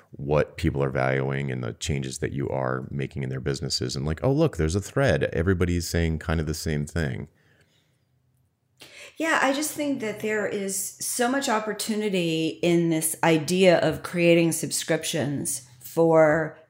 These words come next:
Speaker 2: professional advisors. And I think that there is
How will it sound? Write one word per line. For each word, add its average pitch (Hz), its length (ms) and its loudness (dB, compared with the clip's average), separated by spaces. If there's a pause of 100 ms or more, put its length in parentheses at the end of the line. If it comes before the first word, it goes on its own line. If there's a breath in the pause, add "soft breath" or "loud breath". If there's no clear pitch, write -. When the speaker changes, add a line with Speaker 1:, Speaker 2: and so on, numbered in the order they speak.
(320)
Speaker 2:
professional 151 600 0
advisors. - 920 -4 (640 loud breath)
And 175 320 6
I 170 100 6
think 190 420 -2
that 156 580 -2
there 160 300 4
is 156 280 -2